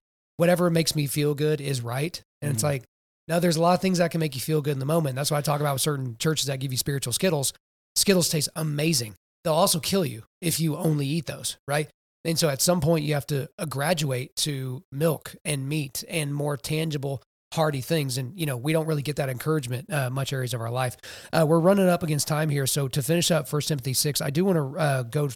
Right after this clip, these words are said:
Speaker 1: to verses seventeen, eighteen, and nineteen, because there's really good word here to kinda wrap up our thoughts on First Timothy. Um, "As for the rich in this present age, charge them not to be haughty,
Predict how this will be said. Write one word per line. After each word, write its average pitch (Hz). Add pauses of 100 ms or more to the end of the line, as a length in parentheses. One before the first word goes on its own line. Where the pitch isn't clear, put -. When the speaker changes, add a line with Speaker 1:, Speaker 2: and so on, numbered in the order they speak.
(100)
Speaker 1:
to 135
verses 139
seventeen, 160
eighteen, 143
and 123
nineteen, 131 (360)
because 160
there's 139
really 170
good 147
word 139
here 135
to 131
kinda 131
wrap 135
up 131
our 135
thoughts 127
on 127
First 123
Timothy. 131 (440)
Um, 151 (160)
"As 190
for 208
the 170
rich 143 (300)
in 156
this 151
present 170
age, 139
charge 165
them 143
not 143
to -
be 135
haughty, 127